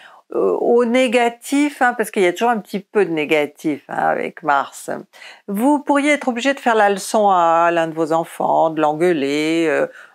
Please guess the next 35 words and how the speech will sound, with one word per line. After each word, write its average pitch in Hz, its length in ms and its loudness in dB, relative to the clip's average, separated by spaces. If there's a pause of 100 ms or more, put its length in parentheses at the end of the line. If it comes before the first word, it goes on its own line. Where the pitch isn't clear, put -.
parce 135 220 -6
qu'il 156 420 -2
ne 135 40 -12
travaille 139 420 -2
pas 151 160 -2
assez, 180 340 0
par 120 220 -2
exemple. 160 340 -2 (1000)
Troisième, 220 800 0
euh, 185 380 2
décan, 277 760 2
euh, 208 640 2
Mercure, 262 600 0
votre 359 320 -2
planète, 175 680 -2
euh, 175 300 0
qui 175 220 -4
est 160 60 0
bien 190 260 0
placée, 208 580 -4 (320)
parce - 100 -20
qu'elle 151 140 -2
est 151 140 -2
en 143 80 2
Balance, 226 720 2
euh, 180 180 2
entame 226 540 0
une 214 180 0
rétrogradation 214 1120 0 (360)
jusqu'au 170 340 -2
dix-neuf 220 460 -2
octobre. 127 500 -4
Alors, 160 220 -2
ce - 300 -6
n'est 214 440 0